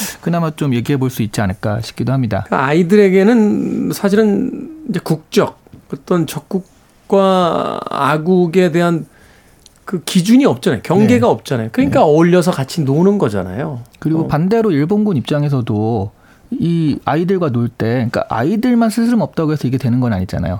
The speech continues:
Speaker 2: 네.
Speaker 1: 일본군 역시 그 집에 놓고 온, 떠나-, 떠날 때 놓고 온 이 자식들이 생각나서 같이 논 거일 수도 있고요.
Speaker 2: 근데 사실은 이 부분이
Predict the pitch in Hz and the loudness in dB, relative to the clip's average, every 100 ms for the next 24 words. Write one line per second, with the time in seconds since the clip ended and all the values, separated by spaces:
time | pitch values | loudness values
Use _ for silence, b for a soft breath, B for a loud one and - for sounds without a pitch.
0 | 131 120 110 90 147 175 175 127 101 - | 0 2 2 2 0 0 0 0 -2 -2
1 | 202 233 b b - 123 - - 165 131 | -2 -2 b b -8 -6 -2 -2 0 0
2 | 139 139 156 143 147 - 185 185 - - | -2 -2 -2 0 0 -2 0 -2 -4 -10
3 | - 208 226 208 175 117 127 - 156 131 | -6 -2 0 0 -2 -2 -2 -2 -2 -2
4 | 127 143 160 151 175 175 165 143 135 - | -2 -4 -2 -2 -2 -2 -2 -4 -6 -4
5 | 117 120 131 135 - 117 - 95 - 95 | 0 0 2 0 0 -2 -2 -4 -2 -4
6 | 90 B B B B B 202 - 156 226 | -4 B B B B B -4 -4 -2 2
7 | 156 139 143 143 147 185 104 90 | 2 0 -2 -2 0 0 0 -4